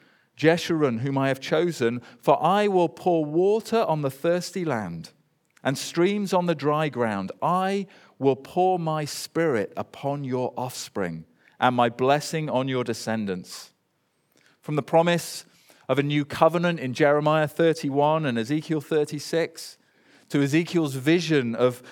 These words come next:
a valley of dry bones in Ezekiel thirty-seven, where the Lord God said to the dry, dead bones, "Behold, I will cause breath to enter you,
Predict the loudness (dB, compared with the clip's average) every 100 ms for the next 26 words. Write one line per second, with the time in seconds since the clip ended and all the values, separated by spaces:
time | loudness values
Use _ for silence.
0 | -8 0 2 4 2 4 2 2 2 2
1 | 4 4 4 4 0 -4 -6 -2 -2 -2
2 | -6 -4 -2 0 0 2 4 2 0 0
3 | 0 0 -4 -6 -6 2 4 4 2 2
4 | 0 0 2 2 0 -2 -4 -2 -4 -4
5 | -2 -2 -2 -2 -4 _ -4 -4 -4 -10
6 | _ -4 0 2 0 -4 -8 -12 -18 _
7 | _ _ _ -8 0 0 0 0 2 2
8 | 2 -2 -2 -2 -2 -4 -6 -2 -2 -4
9 | -10 -4 0 2 0 -6 -6 -2 -2 -4
10 | -8 -4 -4